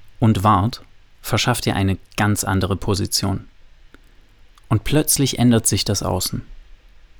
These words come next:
Bestimmte Dinge fühlen sich anders an. Besser, leichter, freier. Und manchmal entschuldigen sich Leute sogar. Ist alles schon vorgekommen. Wie kommst du dahin?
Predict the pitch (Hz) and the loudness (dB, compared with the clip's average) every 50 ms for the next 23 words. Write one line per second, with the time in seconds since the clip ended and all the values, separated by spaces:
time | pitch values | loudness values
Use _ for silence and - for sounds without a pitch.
0 | - - - - - - - - - 160 156 - 139 117 - - 160 170 160 135 | -20 -20 -20 -10 -4 0 0 2 2 2 2 2 0 0 2 2 4 4 4 2
1 | - - 127 113 110 101 110 104 - - 101 98 95 95 92 - - 95 90 92 | 0 2 2 4 4 4 2 -2 -2 0 0 0 2 2 0 0 0 -2 -4 -4
2 | 101 - - - - - - - - - - - - - - 135 131 - - 98 | -6 -10 -16 -20 -20 -20 -20 -20 -20 -20 -20 -20 -4 0 0 2 2 2 0 -2
3 | 90 - - - - - - - - - - - - - - - - 110 101 110 | -4 -6 -10 -18 -20 -20 -20 -20 -20 -20 -20 -20 -20 -20 -20 -10 -4 0 2 4
4 | 120 131 143 139 - - - 110 95 - - - - - - - - - - - | 4 4 2 2 0 -2 -4 -6 -6 -8 -12 -20 -20 -20 -20 -20 -20 -20 -16 -12
5 | - - - - - 104 98 101 104 113 127 113 92 92 - - - - - - | -10 -8 -6 -4 -4 -2 0 2 2 2 4 2 0 -2 -4 -8 -16 -20 -20 -20
6 | - _ - - - - - - - 113 113 - 117 120 135 135 - 131 120 117 | -20 _ -20 -20 -20 -20 -8 0 2 2 4 6 6 4 4 4 4 2 2 2
7 | - 117 104 95 - - - - 156 160 156 147 123 117 110 104 104 - - - | 2 2 2 2 2 0 2 4 4 6 6 6 6 6 6 4 2 0 0 -2
8 | 90 90 - - - - 95 - - - - - - - - - - 123 - 156 | -2 -2 -2 -2 -2 -2 -2 -2 -4 -4 -6 -6 -10 -16 -20 -6 -4 -2 2 4
9 | - 165 185 180 - - 170 156 - 170 156 143 127 - - - 90 - - - | 4 4 4 4 4 2 2 2 4 4 4 4 2 2 0 -2 -2 -2 -4 -10
10 | - - - - - - - - - - - - - - - - - - - _ | -18 -20 -20 -20 -20 -20 -20 -20 -20 -20 -20 -20 -20 -20 -20 -20 -20 -20 -20 _
11 | - _ - - - 104 117 139 - - 135 135 - - 131 120 113 107 107 87 | -20 _ -14 -8 -2 0 0 2 4 2 2 2 2 2 2 2 4 4 2 2
12 | 95 - | 0 -2